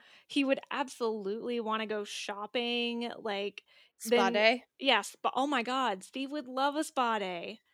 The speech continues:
Speaker 2: He would love a
Speaker 1: Steve
Speaker 2: good mask.
Speaker 1: Steve, to me, is kinda like Schmidt.
Speaker 2: Oh, he is. Oh, he
Speaker 1: <laughs>
Speaker 2: needs a douchebag jar.
Speaker 1: <laughs> He does.
Speaker 2: Oh my gosh,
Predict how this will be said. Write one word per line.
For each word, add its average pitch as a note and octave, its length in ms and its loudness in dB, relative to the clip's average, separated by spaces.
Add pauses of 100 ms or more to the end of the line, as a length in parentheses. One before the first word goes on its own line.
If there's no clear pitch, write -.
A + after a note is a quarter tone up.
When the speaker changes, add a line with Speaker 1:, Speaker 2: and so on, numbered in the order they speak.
(200)
Speaker 2:
He B3 120 4
would D4 120 6
love F#4+ 220 8
a C4 60 10
Speaker 1:
Steve - 20 0
Speaker 2:
good A3+ 220 2
mask. F3 500 -2 (340)
Speaker 1:
Steve, D4+ 580 -2
to D4 140 -4
me, A3 380 -4
is A3 100 -8
kinda A3 220 -6
like G3+ 200 -6
Schmidt. - 400 -6 (1040)
Speaker 2:
Oh, A3 460 0
he A#3+ 240 0 (140)
is. B3+ 460 10
Oh, A#3 180 10
he B3+ 180 4
Speaker 1:
<laughs> - 0 -
Speaker 2:
needs D4+ 220 6
a F#4+ 60 8
douchebag F4 680 10
jar. C#4+ 600 6
Speaker 1:
<laughs> D4 120 -4
He C4 140 -2
does. A#3 540 -4 (1400)
Speaker 2:
Oh B3 100 4
my B3 160 2
gosh, C4+ 200 0